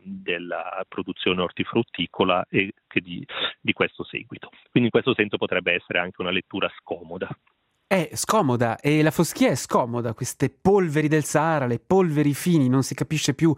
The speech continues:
Speaker 2: perché c'è questa foschia, che però dà degli effetti estetici pazzeschi. Pensiamo verso le diciassette e trenta, diciotto, quando il sole tramonta, io ho visto delle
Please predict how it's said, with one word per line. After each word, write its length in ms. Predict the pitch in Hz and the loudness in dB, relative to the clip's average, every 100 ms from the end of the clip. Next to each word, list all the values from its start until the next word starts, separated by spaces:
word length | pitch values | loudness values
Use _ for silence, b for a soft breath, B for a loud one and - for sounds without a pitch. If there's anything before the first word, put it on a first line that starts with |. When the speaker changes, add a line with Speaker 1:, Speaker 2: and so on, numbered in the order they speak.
| B B | B B
Speaker 2:
perché 240 | 131 123 | -4 0
c'è 140 | 147 139 | -2 0
questa 280 | 147 - - | -2 0 -2
foschia, 560 | - 139 - 175 214 - B B | 0 -2 0 2 2 0 B B
che 100 | - | -4
però 200 | 143 143 | 0 0
dà 100 | 135 | 0
degli 260 | 123 123 120 | 0 0 0
effetti 380 | 110 139 123 131 | -2 -2 -2 -4
estetici 580 | - 135 - - - | -2 -4 -4 -4 -4
pazzeschi. 600 | - 123 - 143 131 - | -2 -4 0 0 2 0
Pensiamo 420 | 123 117 - 123 123 | -2 0 0 0 0
verso 240 | 117 - | -2 0
le 160 | 120 113 B B B | 0 0 B B B
diciassette 540 | - 131 135 - 131 135 | -4 0 0 2 2 0
e 20 | |
trenta, 280 | 143 135 135 | 0 0 0
diciotto, 420 | 127 - 120 - | 0 0 -2 -2
quando 220 | 127 120 | 0 2
il 60 | 123 | 0
sole 260 | - 135 | 0 0
tramonta, 520 | 127 131 127 139 127 117 | 0 0 2 2 2 0
io 140 | 131 | 2
ho 20 | |
visto 260 | 117 113 123 | 0 -2 -2
delle 300 | 117 113 | 0 0